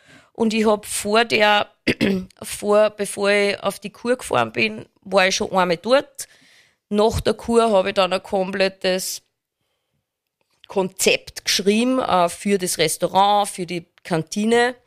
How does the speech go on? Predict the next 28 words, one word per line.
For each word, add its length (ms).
hab 200
das 180
dann 220
dort 260
da 60
präsentiert. 720
Wir 120
waren 240
zwei 220
Bewerber 420
bei 160
Greiner 480
und, 340
ähm, 580
dann 380
war 320
aber 520
seitens 520
Greiner, 600
äh, 340
nach 380
zwei 260
Wochen 340
nach 160
der 100
Präsentation 720
eine 220
Absage. 540